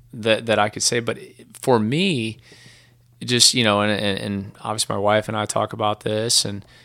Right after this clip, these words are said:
you know, even, you know, the, as the members of our staff come out, you know, some of these guys that I know, I,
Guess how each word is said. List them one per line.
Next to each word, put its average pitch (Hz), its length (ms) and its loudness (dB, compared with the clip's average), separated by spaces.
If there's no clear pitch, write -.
you 143 100 -2
know, 147 140 4
even, 139 720 -2
you 117 140 -6
know, 104 200 -2
the, 117 460 -10
as 113 200 -4
the 110 60 -6
members 107 340 2
of 104 80 -6
our 101 120 -4
staff 104 340 0
come 104 160 -6
out, 104 340 -4
you - 420 -12
know, 101 160 -6
some 113 240 -2
of 107 40 -2
these 101 140 -2
guys 104 360 0
that 107 80 -4
I 101 100 -4
know, 110 260 2
I, 110 160 6